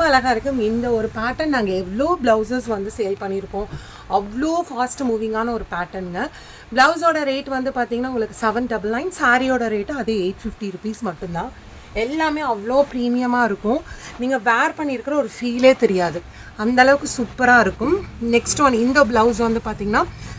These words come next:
சிக்ஸ் டபுள் நைன் தான். வாவ், செம்மையா இருக்கு.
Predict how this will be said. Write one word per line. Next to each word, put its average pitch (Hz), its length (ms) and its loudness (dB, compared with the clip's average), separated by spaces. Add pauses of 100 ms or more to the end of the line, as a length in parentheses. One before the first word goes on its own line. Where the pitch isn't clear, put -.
(140)
சிக்ஸ் - 320 -4
டபுள் 214 280 4
நைன் 185 220 -4
தான். 180 240 -6
வாவ், 175 420 -2 (560)
செம்மையா 285 840 0
இருக்கு. 214 260 -2